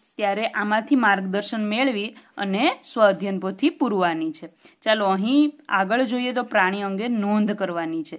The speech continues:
કે ભાઈ એનો રંગ કેવો છે, એ પ્રાણીઓનો અવાજ કેવો છે, એનો ઉપયોગ શું છે, એ તમને ગમે છે કે નથી ગમતું, એ તમારે લેખન કરવાનું છે.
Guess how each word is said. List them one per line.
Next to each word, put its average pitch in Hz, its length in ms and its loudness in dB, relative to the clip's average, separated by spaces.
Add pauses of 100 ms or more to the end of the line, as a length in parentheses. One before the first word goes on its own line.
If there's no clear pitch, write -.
(300)
કે 202 60 -12
ભાઈ 196 180 -4
એનો 196 260 -2
રંગ 180 320 -2
કેવો 175 380 -4
છે, 170 380 -6 (260)
એ 202 80 -6
પ્રાણીઓનો 190 580 -2
અવાજ 202 540 2
કેવો 185 280 -2
છે, 175 360 -8
એનો 208 260 -2
ઉપયોગ 233 420 -2
શું 208 320 -4
છે, 175 320 -6 (180)
એ 214 80 -10
તમને 233 300 -4
ગમે 190 420 0
છે 269 240 0
કે 277 160 -2
નથી 277 340 2
ગમતું, 170 440 -4 (320)
એ 247 120 0
તમારે 220 460 2
લેખન 277 440 4
કરવાનું 170 460 -2
છે. 151 180 -10